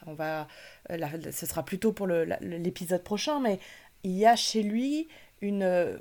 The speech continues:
construction des personnages féminins qui fait d'office bouger, euh, ce que l'on attend du héros, euh, du film populaire. Et c'est ça, c'est pour ça que Bansali est un incontournable, que très souvent, euh, euh, y a, moi je sais que j'ai tendance à conseiller, de,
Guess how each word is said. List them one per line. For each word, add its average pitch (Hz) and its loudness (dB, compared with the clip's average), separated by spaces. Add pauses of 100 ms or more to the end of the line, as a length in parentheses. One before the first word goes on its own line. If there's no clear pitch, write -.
construction 262 0
des 214 2
personnages 190 -2
féminins 214 2
qui - -12
fait 220 0 (800)
d'office 277 0
bouger, 226 2 (560)
euh, 180 2
ce - -4
que - -2
l'on 196 0
attend 196 2
du 208 -4 (320)
héros, 226 6 (360)
euh, - -4
du 175 -8
film 202 -4
populaire. 185 -8
Et 185 -8
c'est - -6
ça, 262 4
c'est 202 -6
pour 180 -12
ça 247 0
que 240 -4
Bansali 196 2
est - -2
un 165 0
incontournable, 185 2 (440)
que 202 -2
très 202 0
souvent, 214 4
euh, 170 2 (380)
euh, 151 -2
y 180 -2
a, 170 -2 (180)
moi 185 -2
je 175 -4
sais 233 0
que 190 -4
j'ai 190 0
tendance 247 2
à 170 6
conseiller, 196 0
de, 156 -6